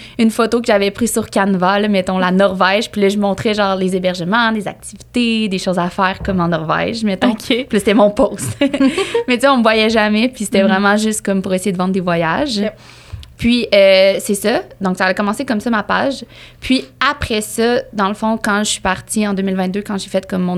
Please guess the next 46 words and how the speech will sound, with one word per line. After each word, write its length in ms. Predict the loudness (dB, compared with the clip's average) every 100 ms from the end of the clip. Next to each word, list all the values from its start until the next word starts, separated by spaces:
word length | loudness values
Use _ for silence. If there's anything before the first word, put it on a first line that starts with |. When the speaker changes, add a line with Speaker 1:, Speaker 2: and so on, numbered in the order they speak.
| 0
Speaker 1:
été 260 | 0 -2 -6
complet 280 | -6 -4 -2
de 40 |
voyage, 520 | 0 0 0 -2 -6 -14 -20 -16 -2
là, 80 | -2
j'ai 120 | 0
commencé 340 | -2 -2 -2
à 80 | -2
partager 400 | -4 -4 -2 -4
plus 240 | -6 -6 -4
mes 80 |
voyages. 500 | -4 -2 0 0 -2 -4
Puis 100 | -8
là, 60 |
j'ai 80 | -8
commencé 340 | -6 -6 -4 -4
à, 80 |
comme, 180 | -4 -4
mettre 200 | -4 -4
ma 140 | -6 -8
face 320 | -8 -8 -8
sur 100 | -8
les 100 | -6
réseaux 200 | -4 -4
Speaker 3:
<laughs> 20 | -2
Speaker 1:
sociaux. 380 | -2 -2 -4 -4
C'est 120 | -4
comme 180 | -2 -2
bizarre 360 | -2 -2 -2
au 60 | -6
début, 300 | -6 -6 -4
là. 80 | -4 -2
Speaker 2:
Ouais. 280 | -2 0 0
Speaker 3:
Ouais. 280 | 2 2 2
Speaker 1:
Puis, 460 | 2 4 4 4
<laughs> 560 | 6 6 4 4 2 0
vraiment, 440 | 2 2 2 2 0
là. 80 | 0 2
Speaker 3:
Ouais. 180 | 2 4
Speaker 1:
Mais 920 | 2 2 0 -2 -4 -18 -8 -4 0
on 100 | 2
s'habitue. 420 | 2 2 0 0 0 -10 -18 0
Puis, 260 | 2 4
euh, 420 | 6 4 4 2 0
c'est 120 | -2
ça. 120 | 2